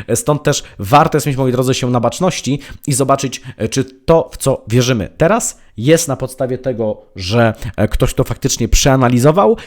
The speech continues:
czy za tym stanęły takie duże pieniądze, że każdemu było wszystko jedno, co tam będzie, grunt, że było za to, moi drodzy, zapłacone. Stąd też bądźmy też ostrożni w tej,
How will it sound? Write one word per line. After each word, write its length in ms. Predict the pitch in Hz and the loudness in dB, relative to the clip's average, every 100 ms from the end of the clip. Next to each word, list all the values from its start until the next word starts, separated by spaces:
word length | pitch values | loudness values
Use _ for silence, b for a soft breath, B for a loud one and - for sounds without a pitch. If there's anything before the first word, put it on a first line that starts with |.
| B | B
czy 140 | 131 | -2
za 120 | 202 185 | 2 4
tym 160 | 180 | 2
stanęły 400 | - 156 147 147 | 2 0 2 0
takie 220 | 139 135 | 0 -4
duże 220 | 131 131 127 | -4 -2 -2
pieniądze, 460 | 123 120 123 113 | -2 -2 -2 -2
że 200 | 95 107 - B | -2 -4 -4 B
każdemu 460 | 151 123 113 117 113 | 0 0 0 0 0
było 180 | 104 | -2
wszystko 380 | 98 - - - | -6 -8 -8 -4
jedno, 200 | 110 107 | -4 -4
co 120 | 101 | -4
tam 160 | 101 101 | -2 2
będzie, 360 | 113 110 101 95 b | 2 2 0 -2 b
grunt, 220 | 90 113 113 | -4 -2 0
że 140 | 101 | -2
było 180 | 95 101 | 0 0
za 100 | 98 | 0
to, 100 | 101 | 2
moi 140 | 95 | 2
drodzy, 240 | 95 101 95 | 2 2 0
zapłacone. 600 | 95 101 104 127 90 64 | -2 -4 -2 -2 -2 -6
Stąd 340 | - 87 85 | -10 -10 -8
też 220 | 87 - B 139 | -10 -10 B -12
bądźmy 360 | - 120 127 117 | 2 4 4 2
też 220 | 104 - b - | 0 -2 b 0
ostrożni 640 | 123 - 117 90 98 95 123 - | 0 4 2 2 0 -4 -8 -10
w 40 | |
tej, 280 | - 110 98 | -4 -2 -2